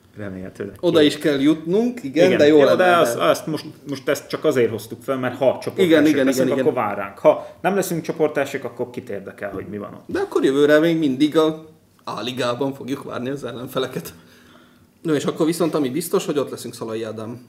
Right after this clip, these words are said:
Speaker 2: búcsú meccsén a válogatottban, ugyanis hétfőn mi is ott vagyunk a lelátón az olaszok ellen.
Speaker 1: Igen, legalábbis az első búcsú meccsén, mert nem dzsuzsákozzák be őt is
Speaker 2: Ó.
Speaker 1: majd.
Speaker 2: Jó, ott leszünk az
Speaker 1: Huszonnégy
Speaker 2: utolsó
Speaker 1: alkalommal.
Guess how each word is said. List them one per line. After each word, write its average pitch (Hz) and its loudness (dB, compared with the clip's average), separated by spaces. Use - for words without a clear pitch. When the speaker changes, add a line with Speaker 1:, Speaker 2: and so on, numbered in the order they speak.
Speaker 2:
búcsú - -12
meccsén 113 -12
a 113 -12
válogatottban, 123 -4
ugyanis 135 -4
hétfőn 127 -4
mi 135 -4
is 127 -6
ott 123 -10
vagyunk 120 -8
a 123 -10
lelátón 131 -4
az 127 -8
olaszok 135 -6
ellen. 156 0
Speaker 1:
Igen, 110 -2
legalábbis 120 0
az 98 -10
első 110 -4
búcsú 104 -8
meccsén, 107 -8
mert 104 -8
nem 101 -8
dzsuzsákozzák 104 -10
be 98 -10
őt 104 -10
is - -16
Speaker 2:
Ó. 208 0
Speaker 1:
majd. - 0
Speaker 2:
Jó, 180 8
ott 214 10
leszünk 208 6
az 151 4
Speaker 1:
Huszonnégy 151 6
Speaker 2:
utolsó 180 8
Speaker 1:
alkalommal. 165 4